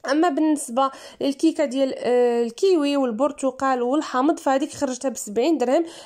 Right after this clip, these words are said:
لان فيها الكيوي داير الثمن والحامض والبرتقال يعني هازه شويه د القوام. البريوش حتى هو نفس الشيء خرجته ب أربعين درهم، حتى هو راه ما فيهش بزاف ديال القوام. آه، كان هذا هو الثمن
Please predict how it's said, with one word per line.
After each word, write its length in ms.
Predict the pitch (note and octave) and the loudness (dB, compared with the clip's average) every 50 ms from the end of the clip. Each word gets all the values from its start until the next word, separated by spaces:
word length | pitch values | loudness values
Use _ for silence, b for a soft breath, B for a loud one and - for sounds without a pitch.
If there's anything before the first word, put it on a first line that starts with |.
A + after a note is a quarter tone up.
| B B | B B
لان 200 | - B3+ C4+ C4 | -4 -2 -2 -2
فيها 220 | C4 - C#4 C4 | -2 0 0 0
الكيوي 380 | B3 B3 B3 - C4 B3 A#3+ A#3+ | 0 -2 -4 -4 -4 -4 -2 -2
داير 220 | G#3 C4+ D#4 D#4+ | 0 0 0 0
الثمن 580 | C#4+ - - - C4 A#3 A#3 A#3+ C4+ D#4+ E4 C#4 | 0 -2 -4 -4 -2 -2 0 0 2 2 2 2
والحامض 560 | B3+ A#3+ A3+ - - B3 A#3 A#3+ B3 C4 A#3 | 0 -4 -4 -6 -4 -2 -2 -2 -2 -2 -2
والبرتقال 600 | A#3+ A3 G3 G#3+ A#3+ A#3+ - A#3 A3+ - D#4+ F4 E4 B B B B B | -2 -2 -2 -4 -4 -4 -6 -8 -4 -2 -2 -2 -2 B B B B B
يعني 180 | A3+ B3 C4+ | -2 0 2
هازه 260 | C#4 D#4 D#4 B3+ C#4+ D4 | 2 2 0 0 -2 -6
شويه 240 | C#4+ - C4 C4 | -6 -4 -4 -4
د 80 | A#3 G3+ | -4 -4
القوام. 360 | A3 A3 - - C4 E4+ G#4 G#4 B B B B B B B - | -6 -8 -2 0 0 0 0 -2 B B B B B B B -6
البريوش 460 | B3 G#3+ B3 E4+ F4 F#4 G#4 G4+ - | -4 0 0 2 2 4 2 2 0
حتى 200 | - - - E4 | -4 -4 0 0
هو 220 | D#4 D4+ D4+ E4 | 0 2 2 0
نفس 280 | F4 F4+ G4 F#4 - - | 0 0 0 -4 -4 -8
الشيء 420 | - - - - D#4+ D#4+ - - - | -8 -8 -8 -8 -8 -8 -8 -12 -12
خرجته 460 | - - D4 C#4+ C4+ C4 B3+ C4 E4+ D4+ | -6 -2 -2 0 0 -2 -2 -2 -2 0
ب 80 | B3+ | 0
أربعين 360 | D4+ C#4+ A#3+ B3+ C4 D#4+ D#4 | -2 -2 -2 -2 -2 -2 -2
درهم، 340 | B3 A#3 A3 G#3 G3+ - - | -2 -2 -2 -2 -4 -6 -8
حتى 180 | - - - C#4 | -8 -4 0 0
هو 120 | C#4 D4+ | 2 2
راه 80 | D#4 D#4 | 2 0
ما 140 | D4+ D4 C#4+ | 0 -2 -2
فيهش 260 | D4 D#4+ C#4+ - A3 | -2 -2 -4 -4 -6
بزاف 280 | G#3+ A3 G#3 B3 B3 | -8 -8 -4 -4 -4
ديال 200 | G#3 G3 A#3 A#3+ | -2 -2 -2 -2
القوام. 380 | B3 A#3+ B3 - C4 C#4+ F4+ A4 G#4+ B B B B B B B B | -2 -2 -4 -2 0 0 0 0 -2 B B B B B B B B
آه، 180 | - C4 C4+ C#4 | 0 2 2 2
كان 180 | C#4 C#4 B4 B4+ A4+ G#4+ | 2 0 0 2 2 2
هذا 100 | F#4 G4 | 2 2
هو 100 | F#4+ G4 | 0 0
الثمن 460 | F#4+ F#4+ - D#4+ D4+ D4+ D4+ C#4+ - | -2 -2 -2 -2 0 0 -2 -4 -6